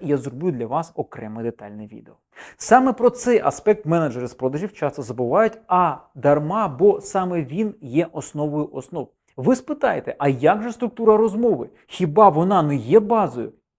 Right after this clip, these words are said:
Так, структура важлива, проте який з її етапів можна пропустити або сплутати з чимось іншим. А от реакцію, позитивну чи негативну, не можна сплутати ні з чим. Саме тому вона є стовідсотковою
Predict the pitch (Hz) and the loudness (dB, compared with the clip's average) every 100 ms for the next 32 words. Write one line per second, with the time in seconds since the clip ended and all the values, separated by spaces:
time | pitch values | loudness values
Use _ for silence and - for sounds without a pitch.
0 | _ _ 190 190 151 - - 127 - 160 | _ _ 4 4 0 -6 -10 -10 -4 -2
1 | 156 160 139 165 202 147 113 - - - | 0 -2 -4 -4 -2 -2 -4 -10 -14 -6
2 | 156 156 160 160 202 135 117 143 147 139 | -4 0 -2 -2 -4 -4 -8 -8 -8 -10
3 | - 170 185 196 170 156 160 170 - 185 | -6 -4 -2 -4 -6 -6 -4 -4 -2 -4
4 | 208 - - 240 208 123 - 127 147 - | -4 -10 -8 -6 -6 -6 -6 -4 -6 -6
5 | _ 160 139 147 170 165 156 - - 127 | _ -6 -4 -2 -4 -6 -10 -18 -10 -8
6 | 131 - - 127 107 - _ - - - | -8 -14 -18 -18 -18 -20 _ -20 -2 6
7 | 190 214 214 175 143 190 214 - - - | 10 12 10 6 4 0 -6 -14 -20 -2
8 | 147 143 143 147 123 - 120 113 113 170 | 0 0 -4 -6 -8 -14 -16 -16 -6 -4
9 | 196 160 170 202 262 226 156 117 113 - | -4 -4 0 2 4 2 0 -2 -8 -20
10 | - 160 175 - - 147 156 165 - 127 | -12 -8 -8 -12 -10 -6 -6 -8 -14 -16
11 | 107 _ - - - 214 226 214 214 226 | -16 _ -20 -12 2 4 4 0 0 0
12 | 220 139 117 113 117 - - _ - 233 | 0 -2 -8 -10 -12 -14 -18 _ 8 10
13 | 185 147 143 120 - _ 135 143 156 | 10 8 -2 -8 -16 _ -4 -4 -6